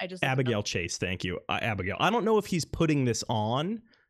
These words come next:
Speaker 2: as, like, a confidence move to try to win her, but he walks into that office, like, with his dick out. Like, he walks into the office and he goes like, "Oh, I see you have Washington's election pins up here.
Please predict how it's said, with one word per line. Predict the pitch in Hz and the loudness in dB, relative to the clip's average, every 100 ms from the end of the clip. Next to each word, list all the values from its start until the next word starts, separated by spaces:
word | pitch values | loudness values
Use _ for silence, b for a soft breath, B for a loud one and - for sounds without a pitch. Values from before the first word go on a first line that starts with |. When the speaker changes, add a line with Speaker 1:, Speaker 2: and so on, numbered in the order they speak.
| b | b
Speaker 2:
as, | 139 127 | 0 2
like, | 131 120 120 | 4 2 4
a | 117 104 98 | 2 2 0
confidence | - 123 113 143 131 135 | 0 0 0 0 0 0
move | 143 151 160 | 0 2 0
to | - | -2
try | - 117 | 0 0
to | 104 | 2
win | 107 | 0
her, | 107 165 | 0 0
but | 170 135 | -2 -2
he | 190 | -2
walks | 214 123 139 - | 0 0 0 0
into | 170 160 | 0 2
that | 139 107 | 2 2
office, | 98 107 147 151 | 0 0 0 0
like, | 135 104 | -2 0
with | 120 127 | 2 2
his | 117 90 | 2 -2
dick | 98 - 107 - | -2 0 0 0
out. | 85 71 - B B B | -2 -4 -10 B B B
Like, | 135 127 | 0 2
he | 175 | 0
walks | 131 151 180 | 4 2 2
into | 247 202 | 2 4
the | 156 | 4
office | 147 151 147 | 4 2 2
and | 156 | 4
he | |
goes | 151 156 | 4 4
like, | 139 117 B B - | 4 2 B B 2
"Oh, | 190 180 | 6 6
I | |
see | 135 - | 4 4
you | 165 147 | 4 6
have | 139 | 4
Washington's | 135 143 139 143 139 131 120 147 | 4 4 4 0 0 0 0 2
election | 131 170 - 117 | 2 2 0 0
pins | - 120 104 | 0 -2 0
up | 107 95 | -2 -2
here. | 113 | -2